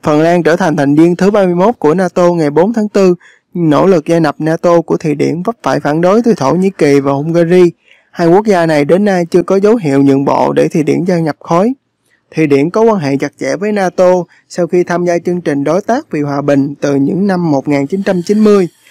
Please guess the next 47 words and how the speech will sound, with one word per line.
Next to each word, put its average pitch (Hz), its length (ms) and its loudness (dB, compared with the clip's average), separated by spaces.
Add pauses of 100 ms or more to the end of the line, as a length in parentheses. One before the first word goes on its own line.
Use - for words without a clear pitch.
(260)
Giới 196 200 2
chuyên 190 200 0
gia 180 220 0
đánh 202 220 0
giá, 208 340 0 (240)
dù 151 180 2
được 147 140 0
bao 170 180 0
bọc 139 200 0
bởi 143 140 -4
các 214 200 -6
nước 226 200 2
thành 147 160 -2
viên 170 220 0
nato, 175 300 -2 (560)
Thụy 147 120 2
Điển 139 220 2
đối 214 160 0
mặt 170 220 -2
rủi 151 160 -2
ro 196 160 0
an 170 240 -2
ninh 170 140 0
rất 202 200 -4
lớn 220 300 2
trong 196 160 -6
trường 151 100 -4
hợp 135 220 -6
nổ 139 220 -2
ra 190 140 -2
xung 175 220 -6
đột 135 200 -2
tại 135 140 -8
khu 170 160 -4
vực. 147 200 -4 (320)
Tin 180 200 -4
cuối 233 200 0
cùng 151 280 -2
như 160 60 -8
thường 160 320 -10
lệ 147 260 -12
là 156 100 -4
bản 147 220 -12
tin 175 180 -8
hay 175 180 -20
nhất 214 200 -14 (140)
và 147 80 -20